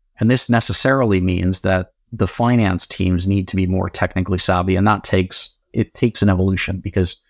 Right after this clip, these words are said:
the people sitting in those departments weren't technologists native. And so now you've got an even more difficult transition. Before it was,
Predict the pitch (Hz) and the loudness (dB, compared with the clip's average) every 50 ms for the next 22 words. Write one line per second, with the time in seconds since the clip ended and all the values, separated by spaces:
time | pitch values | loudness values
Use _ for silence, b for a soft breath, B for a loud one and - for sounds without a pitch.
0 | _ _ _ _ _ _ - - - - - 135 - - 120 104 - - 110 101 | _ _ _ _ _ _ -4 -4 -2 2 0 2 2 2 0 0 0 2 2 4
1 | 98 98 98 95 98 98 95 - - - - 113 107 - 104 95 98 - - 104 | 4 6 6 6 4 4 2 2 -2 -2 -2 -2 -2 -2 -4 -4 -4 -4 -2 0
2 | 110 107 95 - - - - - 98 95 98 95 92 - - - - - - - | 0 0 -2 -2 -4 -6 -4 -2 -2 0 0 0 0 -2 -4 -4 -6 -10 -12 -8
3 | - - 95 98 95 - - _ _ _ _ _ _ - 101 98 - - 101 113 | -4 -2 0 0 0 -2 -6 _ _ _ _ _ _ -8 -8 -4 -2 0 2 4
4 | 123 131 117 101 98 98 95 104 98 90 104 104 104 95 95 92 95 104 101 98 | 4 4 4 2 0 0 0 0 0 2 2 2 2 2 2 2 2 2 2 0
5 | 92 90 95 139 - - 101 95 85 - - - 90 87 87 90 92 87 - 95 | 0 0 -2 -2 -2 -2 -4 -6 -6 -6 -4 -2 0 0 0 0 0 0 0 0
6 | 92 95 - - 143 139 113 95 92 92 101 90 90 - - | 0 0 0 0 0 2 0 0 -2 -2 -2 -2 -2 -4 -8